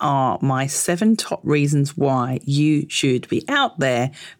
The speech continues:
visiting a factory if you're developing a product. Number one is that it aids face-to-face communication. Number two is that you can check their authenticity and that they are actually doing what they say they do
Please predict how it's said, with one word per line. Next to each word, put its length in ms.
visiting 400
a 40
factory 600
if 200
you're 140
developing 460
a 40
product. 540
Number 260
one 500
is 180
that 100
it 140
aids 480
face-to-face 720
communication. 880
Number 160
two 220
is 240
that 100
you 140
can 160
check 220
their 120
authenticity 840
and 180
that 80
they 240
are 320
actually 540
doing 180
what 80
they 80
say 220
they 80
do 340